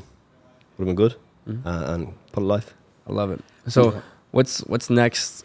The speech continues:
Speaker 2: What's next for, <coughs> what's next for us in this industry besides Trade Locker? What, what do you, what do we,
Speaker 1: What we
Speaker 2: where
Speaker 1: doing?
Speaker 2: we going?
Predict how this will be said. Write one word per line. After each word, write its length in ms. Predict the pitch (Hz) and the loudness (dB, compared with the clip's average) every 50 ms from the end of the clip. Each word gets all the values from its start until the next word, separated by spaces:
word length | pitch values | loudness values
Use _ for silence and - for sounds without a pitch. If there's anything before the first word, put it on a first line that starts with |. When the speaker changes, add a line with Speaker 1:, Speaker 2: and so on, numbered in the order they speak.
| _ - | _ -4
Speaker 2:
What's 200 | - 127 - - | -4 0 2 4
next 240 | 131 123 - - - | 4 4 4 4 4
for, 100 | - - | 4 6
<coughs> 280 | 113 107 104 - - - | 4 4 0 -4 -6 -8
what's 180 | - 117 - | -8 -6 -4
next 200 | 131 127 120 - | -2 -2 -2 -2
for 140 | - 120 110 92 | -2 0 4 6
us 260 | 117 117 110 - - | 6 6 6 4 0
in 120 | 107 101 | -2 -2
this 180 | 101 101 - - | -2 -4 -4 -6
industry 520 | 104 101 101 98 - - 101 101 98 98 98 98 - - _ _ | -6 -6 -6 -8 -8 -8 -6 -6 -6 -6 -10 -14 -20 -20 _ _
besides 420 | - 107 - - 101 98 95 - - _ _ _ | -14 -10 -6 -6 -6 -6 -6 -10 -14 _ _ _
Trade 180 | - - 104 101 | -8 -6 -6 -4
Locker? 340 | 98 98 101 - - - 101 - _ _ _ _ _ _ _ _ _ _ _ - | -4 -6 -6 -8 -12 -14 -16 -18 _ _ _ _ _ _ _ _ _ _ _ -14
What, 200 | - 98 - - | -12 -12 -10 -8
what 60 | 90 | -8
do 60 | 104 | -8
you, 80 | 101 69 | -8 -6
what 120 | 90 107 | -4 -4
do 100 | 107 104 | -4 -4
we, 220 | 104 107 104 104 101 - - _ _ _ _ _ _ _ _ | -4 -4 -4 -6 -8 -12 -18 _ _ _ _ _ _ _ _
Speaker 1:
What 100 | - 98 92 | -6 -4 -2
we 60 | 95 | 0
Speaker 2:
where 100 | 90 92 | 0 2
Speaker 1:
doing? 120 | 107 127 | 2 2
Speaker 2:
we 60 | 101 101 | 0 -2
going? 340 | 104 107 107 104 101 98 | -4 -4 -6 -6 -6 -8